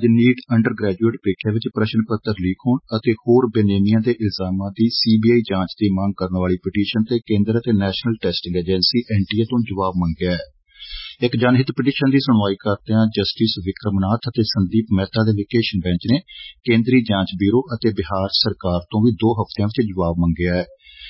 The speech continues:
ਇਸ ਵਿੱਚ ਕਿਹਾ ਗਿਆ ਹੈ ਕਿ ਅੱਠ ਜੁਲਾਈ ਨੂੰ ਜਨਹਿਤ ਪਟੀਸ਼ਨ ਤੇ ਹੋਰ ਬਕਾਇਆ ਪਏ ਮਾਮਲਿਆਂ ਨਾਲ ਹੀ ਸੁਣਵਾਈ ਕੀਤੀ ਜਾਏਗੀ। ਸੁਪਰੀਮ ਕੋਰਟ ਨੇ ਐਨ ਟੀ ਏ ਦੀ ਪਟੀਸ਼ਨ ਤੇ ਪ੍ਰਾਈਵੇਟ ਪਾਰਟੀਆਂ ਨੂੰ ਵੀ ਨੋਟਿਸ ਜਾਰੀ ਕੀਤੇ ਨੇ,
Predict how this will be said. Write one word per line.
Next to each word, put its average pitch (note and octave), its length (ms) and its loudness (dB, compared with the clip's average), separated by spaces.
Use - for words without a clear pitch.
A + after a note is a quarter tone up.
ਇਸ A#2 160 0
ਵਿੱਚ B2+ 180 0
ਕਿਹਾ C3 160 4
ਗਿਆ C3 220 2
ਹੈ D3+ 60 2
ਕਿ D3 260 2
ਅੱਠ A2+ 60 0
ਜੁਲਾਈ G#2 220 2
ਨੂੰ B2 120 4
ਜਨਹਿਤ G#2 340 0
ਪਟੀਸ਼ਨ A2 340 0
ਤੇ A2+ 100 -2
ਹੋਰ A#2 280 2
ਬਕਾਇਆ G#2 360 -2
ਪਏ A2+ 140 0
ਮਾਮਲਿਆਂ F#2+ 380 2
ਨਾਲ G#2 180 2
ਹੀ C3 60 2
ਸੁਣਵਾਈ F#2 380 0
ਕੀਤੀ F2 320 -4
ਜਾਏਗੀ। E2+ 480 0
ਸੁਪਰੀਮ A2 520 0
ਕੋਰਟ F#2 300 0
ਨੇ A#2+ 100 0
ਐਨ G#2+ 160 2
ਟੀ A#2 340 2
ਏ A#2+ 40 4
ਦੀ A2 280 -2
ਪਟੀਸ਼ਨ A2+ 480 -2
ਤੇ C3 220 0
ਪ੍ਰਾਈਵੇਟ G2+ 340 0
ਪਾਰਟੀਆਂ F#2 400 -2
ਨੂੰ G#2 120 4
ਵੀ A#2+ 140 2
ਨੋਟਿਸ F#2 360 2
ਜਾਰੀ F2+ 180 0
ਕੀਤੇ F2+ 340 -2
ਨੇ, B2+ 100 2